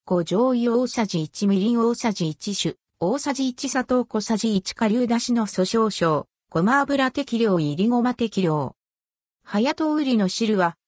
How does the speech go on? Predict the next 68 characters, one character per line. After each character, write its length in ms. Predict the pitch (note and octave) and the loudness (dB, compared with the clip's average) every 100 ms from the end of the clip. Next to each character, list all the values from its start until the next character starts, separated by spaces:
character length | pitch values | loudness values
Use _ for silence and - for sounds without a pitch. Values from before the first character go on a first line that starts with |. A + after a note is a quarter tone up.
| _ | _
ベ 140 | F3 F3 | -4 -2
タ 160 | C4+ | -2
つ 140 | - - | -4 -6
き 140 | C4 | -2
が 200 | B3+ A#3+ | 0 2
あ 60 | C4+ | 2
り 120 | B3 | 0
手 140 | F#3+ | 0
荒 80 | A3+ | 0
れ 100 | A#3+ | -2
し 160 | - A3+ | -2 -2
や 140 | G#3+ | -2
す 120 | A3+ | 0
い 100 | A#3+ | 0
の 120 | F#3+ | 2
で、 160 | E3 - _ - | 0 -2 _ -4
念 320 | F3 A3+ D4 | 0 2 0
の 120 | D4+ | -4
た 120 | D4 C4 | -4 -4
め 120 | C4 | 0
ビ 120 | A3+ | 2
ニ 200 | B3+ E4 | 2 2
ー 40 | D4 | 0
ル 140 | A3+ | 0
手 120 | E3+ | 0
袋 360 | F3 A#3 F3+ G#3+ | -2 0 0 2
な 120 | A3 | 2
ど 140 | F#3+ | 2
を 60 | E3+ | 0
つ 120 | - | -2
け 140 | - G#3 | -6 -2
て 160 | G#3+ | -2
調 240 | - A3+ A#3 | 0 2 2
理 100 | F3+ | 0
す 160 | - | 0
る 100 | F#3+ | 0
の 120 | G3 | 0
が 220 | D#3+ D#3 D#3 _ - | 0 -2 -4 _ -10
お 100 | D3 | -8
す 100 | - | -4
す 160 | - | 0
め 120 | G3+ F#3 | 0 2
で 140 | F#3+ | 0
す。 260 | F#3 - _ _ _ _ _ _ _ | -2 -10 _ _ _ _ _ _ _
作 220 | - - D#4 | -14 -6 -6
り 120 | D4+ | -4
方 320 | - C#4 C4 | -6 -2 -2
早 280 | A#3+ B3 C4+ | 0 -2 -2
通 220 | C4+ C4 | 0 0
り 120 | A3+ | 2
を 100 | F3+ | 0
半 280 | D#3+ A3 B3 | 0 0 2
分 200 | C4+ A3+ | 2 2
に 120 | F3 | 0
切 140 | - F#3+ | 0 -4
っ 40 | |
て、 280 | - D#3 D#3+ _ _ | -2 -4 -4 _ _
断 260 | E3 A#3+ D4 | 0 2 0
面 260 | C#4+ C4+ | 0 0
を 80 | B3+ | -2
こ 140 | - F#3+ | -2 -2
す 160 | - | -2
り 140 | A#3+ A3+ | 0 0
合 80 | |
わ 120 | G3 F3+ | 0 -2
せ 160 | G3 | -2
ま 140 | F3 D#3 | 0 -2
す。 260 | - - | -6 -14